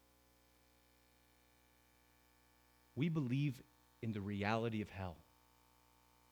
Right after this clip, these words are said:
We don't talk about it enough, really. In an attempt to not scare people into the kingdom, we kind of stay away from this.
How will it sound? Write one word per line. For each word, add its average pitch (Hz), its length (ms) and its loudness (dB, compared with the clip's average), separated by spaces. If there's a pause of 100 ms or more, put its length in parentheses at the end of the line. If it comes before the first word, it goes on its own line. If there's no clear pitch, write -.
(1400)
We 170 100 0
don't 226 160 4
talk 151 280 4
about 120 200 6
it 104 120 4
enough, 107 360 2
really. 104 320 -2 (3500)
In 147 120 8
an 143 160 6 (140)
attempt 196 440 10
to 180 80 10
not 170 260 12
scare 175 500 10
people 175 420 8
into 170 120 10
the 147 120 6
kingdom, 175 500 8 (3500)
we 139 60 -4
kind 208 220 10
of 196 80 8
stay 196 260 12
away 175 240 12
from 139 240 6
this. - 480 0